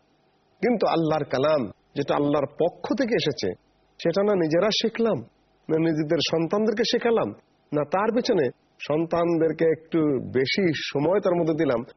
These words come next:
আর এখন কোরআন তেলাওয়াত শেখার জন্য তো অনেক ব্যবস্থা হয়ে গেছে, সিডি হয়েছে, ভিডিও হয়েছে, বিভিন্ন টিভি চ্যানেল থেকে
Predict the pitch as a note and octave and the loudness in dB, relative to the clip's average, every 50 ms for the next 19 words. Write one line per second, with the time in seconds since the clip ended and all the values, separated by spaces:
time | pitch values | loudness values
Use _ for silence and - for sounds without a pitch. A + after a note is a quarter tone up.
0 | _ _ _ _ - D#3 E3+ G3+ G#3 G3 - - G#3 G3 F#3+ - - E3+ E3 D3+ | _ _ _ _ -4 -2 0 0 0 0 0 0 0 0 0 -2 -2 0 0 2
1 | D3+ E3 E3+ F3 E3 D#3 C#3+ B2+ - C#3+ C3 C#3+ D3+ D#3 D3+ C#3+ - - - C3+ | 2 2 2 2 2 0 0 0 0 0 2 2 2 2 2 0 -2 -4 -6 -4
2 | - D3 C#3+ - D#3 D3 - F#3 E3+ - D#3+ E3 F3 G3+ A#3 A3 G#3 B3 A#3+ A#3 | -2 -2 -4 -2 -4 -4 -2 -2 -2 0 0 2 2 2 2 2 2 0 0 0
3 | - - - E3+ D#3+ C3 A2+ A2 - - E2+ - - _ _ _ _ _ _ _ | -2 -2 0 2 2 2 2 0 -2 -4 -8 -8 -8 _ _ _ _ _ _ _
4 | - A#2 - - G3 G3 D#3+ F3 E3 C3+ B2 C3+ C3 C3 B2 - - C3 B2 A#2+ | -20 -14 -4 -2 -2 0 2 2 0 2 2 2 2 0 0 -2 -2 0 0 0
5 | A#2 - - _ _ _ _ - - A2+ D3 F3 E3 D3+ D#3 C#3+ C3 A#2+ A#2+ B2+ | 0 -4 -10 _ _ _ _ -10 -6 -2 -2 0 0 2 2 2 2 2 2 2
6 | B2+ B2 - - C3 B2+ A#2+ - _ _ _ _ _ - F2+ G#2 A#2+ D3 E3+ E3 | 0 0 0 -2 -2 -2 -2 -4 _ _ _ _ _ -4 -2 -2 0 2 2 2
7 | D#3+ D#3 D#3 C3 D3+ D#3 D#3 D#3 D#3 C#3+ - D#3+ D3 D#3+ D#3+ D#3+ C#3+ D3+ B2+ B2+ | 2 2 0 0 0 0 0 0 0 0 0 0 2 2 2 2 0 -2 0 0
8 | A#2+ | -2